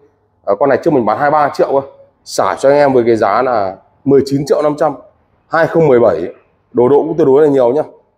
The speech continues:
Xả cho em với cái giá là cũng mười chín triệu năm trăm luôn. Hai không mười lăm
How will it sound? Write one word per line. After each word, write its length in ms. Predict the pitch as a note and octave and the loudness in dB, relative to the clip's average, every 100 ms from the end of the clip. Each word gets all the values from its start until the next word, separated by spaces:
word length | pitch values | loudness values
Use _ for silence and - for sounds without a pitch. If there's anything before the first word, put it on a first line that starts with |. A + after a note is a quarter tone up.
| _ - | _ -12
Xả 260 | - G2+ E2+ | -4 -4 -2
cho 80 | |
em 140 | C3+ C#3 | 0 2
với 140 | B2+ A#2 | 2 2
cái 140 | A2+ | 2
giá 240 | A2 G2+ | 2 0
là 280 | B2+ A#2+ G2+ G2+ _ _ _ _ _ _ | 0 0 -2 -6 _ _ _ _ _ _
cũng 140 | A3 | -2
mười 120 | F#3 E3 | 2 2
chín 140 | D3 | 0
triệu 120 | C3+ | -2
năm 140 | C#3+ D3 | -2 -2
trăm 200 | D#3 D3 | -2 -2
luôn. 160 | D#3 C#3+ - _ _ _ _ _ _ _ _ _ _ _ | -2 -4 -16 _ _ _ _ _ _ _ _ _ _ _
Hai 220 | - E3+ | -2 -2
không 240 | E3+ F3 E3 | 0 0 2
mười 160 | C#3 | 4
lăm 180 | D3 E3 | 4 0